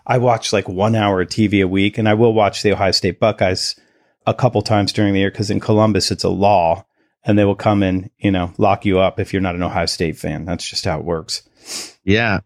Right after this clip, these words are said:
Speaker 2: Oh, just, just hearing that little summary, I can tell that you, you have some common ground with that customer and that you're both passionate. And that's, that would be a good way to take it. He's passionate about his sports and you're passionate about teaching.
Speaker 1: I let him talk about his, uh, his, his lessons from sports. That's good.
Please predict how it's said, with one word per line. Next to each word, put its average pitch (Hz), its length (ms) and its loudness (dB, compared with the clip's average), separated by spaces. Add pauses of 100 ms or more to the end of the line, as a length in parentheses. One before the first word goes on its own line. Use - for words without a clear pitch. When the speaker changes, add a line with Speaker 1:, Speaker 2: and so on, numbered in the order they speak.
Speaker 2:
Oh, 113 120 2
just, 123 360 0
just 127 220 2
hearing 117 320 4
that 113 340 0
little 107 380 2
summary, 110 460 2
I 104 120 0
can 104 160 -2
tell 104 280 2
that 95 260 0
you, 95 180 -2
you 101 140 2
have 107 140 0
some 101 160 0
common 104 300 2
ground 101 240 2
with 95 100 2
that 92 140 0
customer 98 380 0
and 92 100 2
that 92 100 0
you're 87 120 0
both 95 260 0
passionate. 87 560 -2 (400)
And 92 160 2
that's, 98 280 0
that 90 180 0
would 98 140 2
be 101 120 2
a 92 60 2
good 90 160 0
way 92 180 2
to 87 100 2
take 95 280 0
it. 87 80 2
He's 90 160 2
passionate 90 440 0
about 85 260 0
his 80 100 -2
sports 92 420 0
and 87 100 2
you're 90 120 2
passionate 85 480 0
about 80 240 -2
teaching. - 420 -2
Speaker 1:
I 120 120 2
let 139 140 4
him 131 80 2
talk 131 240 0
about 113 280 0
his, 120 300 0
uh, 113 280 2
his, 117 300 -2
his 113 340 0
lessons 113 400 0
from 117 140 -6
sports. - 500 -6
That's - 220 0
good. 113 340 0